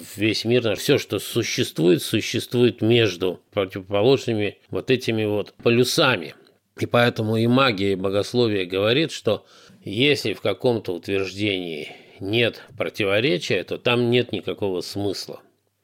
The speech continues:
И вот это противоречие разрешается путем, так сказать, синтеза на новый уровень иерархии сознания, где проявляется смысл вот этого противоречия. На этом основана там даже чуть ли не математическая модель существует там в магии,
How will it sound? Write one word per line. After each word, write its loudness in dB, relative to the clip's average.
И -6
вот 2
это 4
противоречие 0
разрешается 0
путем, -2
так -10
сказать, -4
синтеза 0
на 0
новый 6
уровень 2
иерархии 0
сознания, 0
где 2
проявляется 0
смысл 2
вот -6
этого -4
противоречия. -6
На 2
этом 0
основана 2
там -4
даже 0
чуть -6
ли -2
не 0
математическая 0
модель 2
существует -6
там -8
в -14
магии, -2